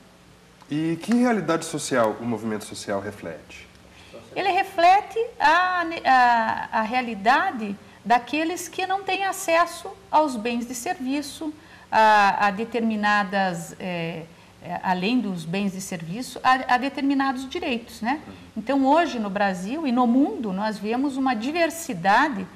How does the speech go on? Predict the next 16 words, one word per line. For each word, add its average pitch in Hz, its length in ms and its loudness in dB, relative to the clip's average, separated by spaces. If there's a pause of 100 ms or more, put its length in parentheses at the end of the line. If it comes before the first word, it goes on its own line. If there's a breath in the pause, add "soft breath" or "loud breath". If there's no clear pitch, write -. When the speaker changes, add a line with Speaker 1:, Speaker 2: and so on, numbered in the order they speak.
(240 loud breath)
Speaker 2:
de 220 140 -6
movimentos 202 500 -2
sociais, 269 560 0
exatamente 269 960 0 (400 loud breath)
que, 247 260 -4
é, 220 260 0
s-, - 240 -4
é, 196 360 0
que 247 160 -8
são 247 240 0
aqueles, 254 880 -4 (360 soft breath)
é, 185 480 -8
aqueles 196 500 -6
cidadãos 220 680 -2
que - 100 -18
estão 294 420 -2